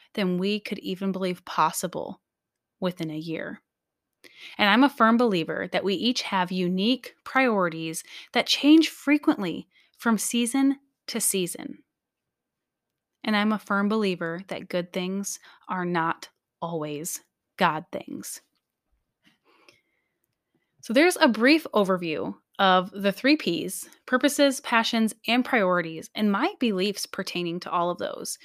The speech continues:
If you wanna know more about any of these, hear me talk more about these, I have shared about them extensively in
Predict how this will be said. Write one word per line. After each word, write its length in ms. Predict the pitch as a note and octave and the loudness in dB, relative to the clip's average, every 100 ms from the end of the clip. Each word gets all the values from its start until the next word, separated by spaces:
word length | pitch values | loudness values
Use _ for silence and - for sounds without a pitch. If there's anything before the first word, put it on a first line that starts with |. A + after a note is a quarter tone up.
| - - | -20 -6
If 140 | A#3 C#4+ | 0 4
you 80 | |
wanna 240 | G4 A4+ E4 | 4 6 6
know 80 | B3+ | 6
more 420 | G#3+ G3+ G3+ - | 4 4 2 0
about 640 | G3+ F3+ F3 F3+ F#3 - - _ | -6 -4 0 2 2 -4 -16 _
any 240 | G#3 G#3+ G#3+ | -2 0 -2
of 100 | G3 | -2
these, 300 | G#3 G#3 - | -2 -4 -6
hear 240 | - A3 | -6 -4
me 120 | G#3 | -4
talk 360 | - G#3 G#3 - | -4 -4 -2 -2
more 380 | G3 G3 G3 G3 - - | -2 0 -2 -4 -12 -8
about 400 | G#3+ G3 F#3+ G3 | -2 2 2 2
these, 400 | G#3 F#3+ F#3+ G3 - - - | 0 -2 -2 -4 -12 -20 -6
I 180 | G#3 G#3 | 0 0
have 680 | G3 - G3 F#3+ F#3 F3 - _ _ - | 0 -2 0 2 0 -4 -12 _ _ -8
shared 480 | - A#3 G#3+ G#3+ | -4 -2 0 -2
about 340 | G3+ F#3+ F#3 F#3+ | -4 -4 -4 -4
them 200 | F#3 F3+ | -6 -6
extensively 880 | F#3 - G3+ G3 G3 F#3+ G3 F#3+ - | -10 -10 -8 -6 -6 -4 -4 -4 -6
in 400 | G3+ G3 G3 | -8 -6 -6